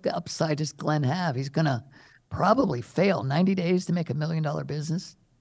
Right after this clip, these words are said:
And, um, I would never wanna redo it again. I'm too old. And I thought, "Man, I thought those guys are both big entrepreneur guys. I thought they'd wanna do it. And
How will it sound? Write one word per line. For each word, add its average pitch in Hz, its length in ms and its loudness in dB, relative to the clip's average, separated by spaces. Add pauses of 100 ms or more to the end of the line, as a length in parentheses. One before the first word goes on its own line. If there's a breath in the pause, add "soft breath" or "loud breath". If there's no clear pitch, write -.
(680 soft breath)
And, 160 340 4
um, 156 380 4
I 139 80 2
would 175 160 4
never 165 320 2
wanna 143 180 0
redo 147 420 0
it 147 60 0
again. 143 300 0
I'm 139 180 -2
too 147 200 -2
old. 143 420 0 (680 loud breath)
And 180 120 0
I 185 80 4
thought, 180 280 2
"Man, 285 180 4
I - 160 2
thought 247 260 0
those 196 200 4
guys 151 380 0
are - 60 -6
both 175 260 0 (520)
big 185 200 0
entrepreneur 151 760 -2 (340 soft breath)
guys. 180 360 0
I 165 80 2
thought 196 260 0
they'd 190 200 2
wanna 131 220 2
do 85 200 -6
it. 85 140 -2
And 131 180 -4